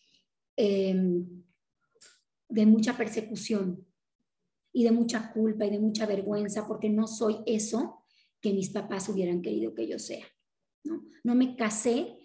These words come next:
a la edad que ellos hubieran querido. No seguí las normas que ellas hubieran querido.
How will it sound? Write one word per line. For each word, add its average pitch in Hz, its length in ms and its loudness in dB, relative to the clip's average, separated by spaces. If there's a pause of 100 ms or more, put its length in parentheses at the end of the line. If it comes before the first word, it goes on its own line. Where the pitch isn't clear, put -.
(120)
a 220 100 -6
la 202 100 -2
edad 196 200 -4
que 208 100 -4
ellos 196 240 -6
hubieran 180 320 -4
querido. - 380 -4 (300)
No 254 140 4
seguí 247 460 4
las 226 240 2
normas 233 560 0
que 233 100 -2
ellas 208 480 0
hubieran 196 320 -2
querido. - 440 -4